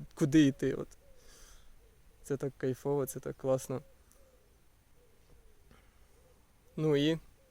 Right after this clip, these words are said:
читання. Самостійне читання святих писань, коли за тебе хтось читає, от, це прикольно, але є деяка відповідальність взяти і самому почати читати ці букви, да?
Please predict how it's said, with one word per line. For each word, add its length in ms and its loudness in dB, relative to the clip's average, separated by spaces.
читання. 540 -6
Самостійне 560 0
читання 320 -2
святих 400 -6
писань, 340 0
коли 220 2
за 140 4
тебе 260 2
хтось 200 -4
читає, 500 4
от, 600 -6
це 100 -2
прикольно, 500 0
але 640 4
є 200 0
деяка 280 0
відповідальність 680 0
взяти 360 4
і 40 -2
самому 520 0
почати 440 -8
читати 420 -6
ці 160 -8
букви, 380 -8
да? 200 -6